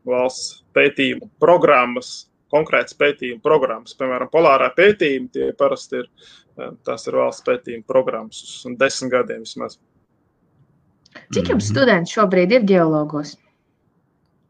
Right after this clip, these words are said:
Speaker 1: Ģeologos, eh, šo te studentu pārāk, eh, daudz, eh, nav, jo ģeoloģija tomēr ir salīdzinoši šaura nozare, bet, eh, padsmit studenti, teiksim, bakalauros šobrīd,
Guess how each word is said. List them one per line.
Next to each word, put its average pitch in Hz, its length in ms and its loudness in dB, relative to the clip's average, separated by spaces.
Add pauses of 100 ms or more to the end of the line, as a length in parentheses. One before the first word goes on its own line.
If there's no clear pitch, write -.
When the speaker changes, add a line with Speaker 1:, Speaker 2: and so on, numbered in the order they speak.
(1400)
Speaker 1:
Ģeologos, 180 800 6 (120)
eh, 156 140 2
šo 151 260 -8
te 139 80 -20
studentu 135 540 -8 (100)
pārāk, 139 540 0
eh, 127 140 -6 (140)
daudz, 139 600 -2
eh, 131 460 -6
nav, 196 280 4
jo 151 120 4
ģeoloģija 135 440 4
tomēr 143 240 -4
ir - 80 -14
salīdzinoši 131 640 -8
šaura 196 460 4 (360)
nozare, 156 680 0
bet, 135 240 -6
eh, 127 100 -2
padsmit 156 480 -2
studenti, 156 560 -2
teiksim, 131 400 -6
bakalauros 135 720 2
šobrīd, 127 480 -8